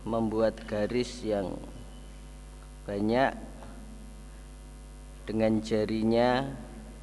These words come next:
garis-garis di tanah atau di pasir.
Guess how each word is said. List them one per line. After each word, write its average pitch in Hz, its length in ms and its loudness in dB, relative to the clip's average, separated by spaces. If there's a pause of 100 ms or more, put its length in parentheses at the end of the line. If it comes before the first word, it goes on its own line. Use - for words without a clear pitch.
(120)
garis-garis 104 800 0
di 107 160 -4
tanah 110 480 2
atau 110 160 0
di 101 160 -4
pasir. 135 640 2